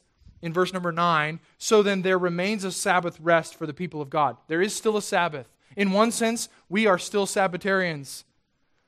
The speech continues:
"For whoever has entered God's rest has also rested from his works as God did from his." A lifelong, eternally existent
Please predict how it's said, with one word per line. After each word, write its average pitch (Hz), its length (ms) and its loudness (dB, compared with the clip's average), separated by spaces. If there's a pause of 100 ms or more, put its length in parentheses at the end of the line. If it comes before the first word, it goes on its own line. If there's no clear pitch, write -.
(160)
"For 170 160 -2
whoever 190 400 4
has 170 160 -2
entered 175 260 -2
God's 170 360 2
rest 147 580 -4
has 165 120 -4
also 175 300 -2
rested 165 480 -4
from 165 140 -10
his 139 120 -12
works 180 460 -4
as 143 160 -12
God 160 300 0
did 147 160 -8
from 143 140 -14
his." 151 600 -6 (1600)
A 147 100 4
lifelong, 170 1080 2
eternally 196 600 -2
existent 165 720 -6